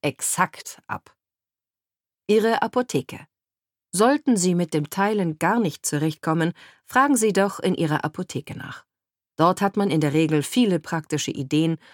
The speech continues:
und kann individuell auf sie eingehen. Wohin mit dem übrig gebliebenen Bruchstück?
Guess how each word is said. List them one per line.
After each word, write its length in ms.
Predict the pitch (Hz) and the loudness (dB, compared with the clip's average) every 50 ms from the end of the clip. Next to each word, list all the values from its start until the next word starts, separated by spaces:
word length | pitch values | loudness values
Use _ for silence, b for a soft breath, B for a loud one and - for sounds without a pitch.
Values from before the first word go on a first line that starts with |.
| b b b b b | b b b b b
und 240 | - 254 254 - - | -4 -4 -4 -4 -4
kann 300 | - 208 202 202 202 - | -4 -2 0 0 0 -2
individuell 800 | - - 240 233 240 202 202 196 185 165 - 143 139 135 143 147 | 0 0 0 2 2 0 0 0 -2 -2 -4 -4 -4 -4 -4 -4
auf 180 | - 151 151 - | -4 -6 -6 -6
sie 280 | - - 208 - - _ | -8 -8 -8 -10 -10 _
eingehen. 520 | - 135 135 123 - - 147 - - 131 _ _ _ _ _ _ _ _ _ _ _ _ _ _ _ _ _ _ _ _ _ _ _ _ _ _ _ _ _ _ _ _ _ _ _ _ _ _ _ _ _ _ _ _ _ _ _ _ _ _ _ _ - | -10 -8 -8 -8 -8 -12 -16 -18 -18 -20 _ _ _ _ _ _ _ _ _ _ _ _ _ _ _ _ _ _ _ _ _ _ _ _ _ _ _ _ _ _ _ _ _ _ _ _ _ _ _ _ _ _ _ _ _ _ _ _ _ _ _ _ -4
Wohin 540 | 202 233 269 269 196 226 233 240 262 294 277 | 0 2 2 4 4 4 4 6 6 6 4
mit 160 | 262 247 - | 2 2 0
dem 140 | 226 214 - | -2 -2 -2
übrig 560 | - 220 214 208 185 - 196 220 208 - - | -2 -2 -2 -2 -2 -2 -2 -2 -2 -4 -6
gebliebenen 640 | 233 208 196 190 185 185 180 196 196 208 220 214 202 | -6 -4 -2 0 0 0 2 2 0 0 0 -2 -4
Bruchstück? 840 | - 247 254 247 - - - - - - 107 104 _ _ - - | -2 -2 -2 -2 -2 -8 -8 -8 -8 -10 -12 -12 _ _ -20 -20